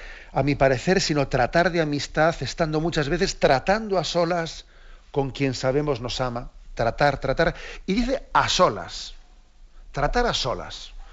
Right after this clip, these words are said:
Que os podéis imaginar que aquí Santa Teresa no está diciendo en contra de la oración comunitaria, ¿no? No, no, no van por ahí los tiros.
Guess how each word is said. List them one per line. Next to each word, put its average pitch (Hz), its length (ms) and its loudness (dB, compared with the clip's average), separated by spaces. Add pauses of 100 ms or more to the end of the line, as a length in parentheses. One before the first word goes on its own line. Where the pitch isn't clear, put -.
(360)
Que 131 120 -4
os 120 80 -10
podéis 160 220 0
imaginar 151 500 4
que 139 60 -2
aquí 139 140 -2
Santa 147 220 0
Teresa 147 320 2
no 185 60 0
está 151 160 -2
diciendo 139 760 0 (1600)
en 143 180 2
contra 143 440 4
de 123 100 0
la 120 160 2
oración 123 340 -4
comunitaria, 131 760 0
¿no? 123 140 -12 (200)
No, 110 160 -14
no, 117 180 -16
no 131 160 -6
van 139 160 0
por 123 120 -2
ahí 110 80 -4
los 101 160 -10
tiros. 156 440 2